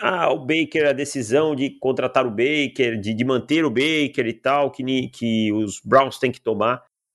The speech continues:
eu ainda manteria, mas eu confesso que lá dentro de New England, ta-, de Cleveland, talvez essa decisão esteja se tornando mais complicada a cada semana.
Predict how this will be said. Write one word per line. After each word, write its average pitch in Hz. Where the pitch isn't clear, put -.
eu 165
ainda 175
manteria, 208
mas 117
eu 143
confesso 147
que 139
lá 127
dentro 147
de 120
New 123
England, 147
ta-, 139
de 85
Cleveland, 156
talvez 120
essa 127
decisão 123
esteja 123
se 120
tornando 120
mais 110
complicada 117
a -
cada 98
semana. 120